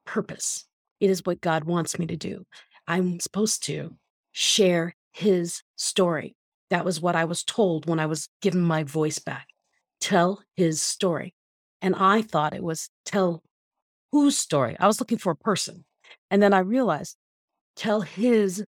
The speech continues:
story, as in the great his, of the miracles he's making through the world, because we don't talk about him anymore.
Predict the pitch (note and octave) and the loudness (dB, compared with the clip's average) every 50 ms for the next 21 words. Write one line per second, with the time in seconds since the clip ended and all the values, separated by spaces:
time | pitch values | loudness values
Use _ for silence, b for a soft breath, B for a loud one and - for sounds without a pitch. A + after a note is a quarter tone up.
0 | _ - - - - A3+ G#3+ F#3+ F3 E3 D#3+ - - F#3 F#3 F#3 - - F3 F3 | _ -12 -6 0 2 2 4 4 2 2 0 -2 -4 -4 -4 -4 -2 -2 0 0
1 | E3+ D#3 E3+ E3+ D#3+ - G3 G#3 A#3 - - - - - E3 D3+ C#3 C3+ D3+ E3 | 0 0 -2 -4 -2 0 2 2 2 0 -2 -10 -8 -4 -2 -2 0 -2 -2 -4
2 | F#3 F3 B B B B B B B B B B B _ _ _ _ - - G3 | -6 -10 B B B B B B B B B B B _ _ _ _ -6 -4 -4
3 | G3 F#3 - - - G3+ F3 F3+ F#3+ G3 G#3+ A3 G3+ - E3+ D#3 - - G3 F3 | -4 -4 -8 -12 -4 -2 0 2 4 4 4 4 2 0 -4 -4 -4 -4 -6 -4
4 | - F3 E3 D#3+ D#3 - - D#3+ D#3 D#3+ D#3 D3 _ _ _ - F3+ E3+ D#3 E3+ | -2 -2 -2 -2 -4 -6 -6 -6 -4 -6 -8 -12 _ _ _ -4 -2 -2 -2 -2
5 | D#3 D#3+ F#3 G3 G3 D3 C#3+ - - - F3+ - E3+ - G#3 F#3 F#3+ F#3 - - | -2 0 2 2 2 2 0 -4 -8 -8 -6 -6 -2 0 2 0 0 0 -4 -6
6 | G3+ - - - F#3+ F#3 D#3+ E3 E3 D#3 D#3+ E3+ F3 E3+ F3 F3+ F3 | -6 -8 -6 -6 -6 -6 -4 -4 -6 -8 -8 -10 -12 -12 -14 -16 -18